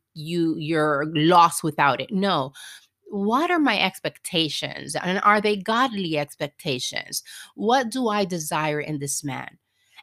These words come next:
And can I fulfill that for him? If you don't know what you want, you're always gonna be a wifey. You're wifey to everybody, to everybody,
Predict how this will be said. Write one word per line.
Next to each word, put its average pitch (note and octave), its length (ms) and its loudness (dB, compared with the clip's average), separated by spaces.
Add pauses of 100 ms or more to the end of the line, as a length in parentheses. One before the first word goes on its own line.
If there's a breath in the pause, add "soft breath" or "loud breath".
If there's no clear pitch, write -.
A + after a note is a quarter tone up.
And G#3+ 200 4
can A#3 220 0
I A#3 240 4
fulfill F3+ 520 -2
that D3 220 -2 (100)
for E3 300 -4
him? - 360 -8 (340 loud breath)
If G#3+ 160 2
you B3+ 220 0
don't D4+ 260 2
know A3 200 4
what G3 240 2
you F#3 160 -2
want, E3+ 380 0
you're D#3+ 200 -4
always D#3 300 0
gonna D3+ 180 -2
be D3 140 -6
a D3+ 60 -2
wifey. C3+ 500 -4 (920)
You're A#3 680 6 (100)
wifey A3+ 580 2
to F3+ 280 0
everybody, G#3+ 760 2 (200)
to D4 160 6
everybody, D#4 920 6